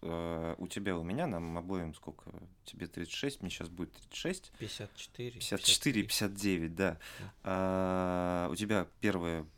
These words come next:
Speaker 1: вот эта косметологическая, косметическая инициация, да, даже на
Speaker 2: Ну, по
Speaker 1: уровне
Speaker 2: сути,
Speaker 1: семьи
Speaker 2: да.
Speaker 1: проходит там с папой и бритвой.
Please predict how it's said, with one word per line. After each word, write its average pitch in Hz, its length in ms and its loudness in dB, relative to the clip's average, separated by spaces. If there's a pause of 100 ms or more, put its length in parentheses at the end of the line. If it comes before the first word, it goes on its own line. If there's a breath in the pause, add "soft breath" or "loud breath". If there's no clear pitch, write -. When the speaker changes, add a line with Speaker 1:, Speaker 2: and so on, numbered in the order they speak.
(100)
Speaker 1:
вот 78 140 -8
эта 80 240 -6
косметологическая, 90 880 -2
косметическая - 840 -4
инициация, 104 680 -2
да, 101 180 0
даже 85 260 -2
на 90 140 2
Speaker 2:
Ну, 92 80 2
по 87 140 0
Speaker 1:
уровне - 0 -
Speaker 2:
сути, 170 320 2
Speaker 1:
семьи - 20 2
Speaker 2:
да. 160 120 2
Speaker 1:
проходит 127 640 0
там 82 260 -10
с - 120 -8
папой 107 380 2
и - 20 -4
бритвой. 80 560 -6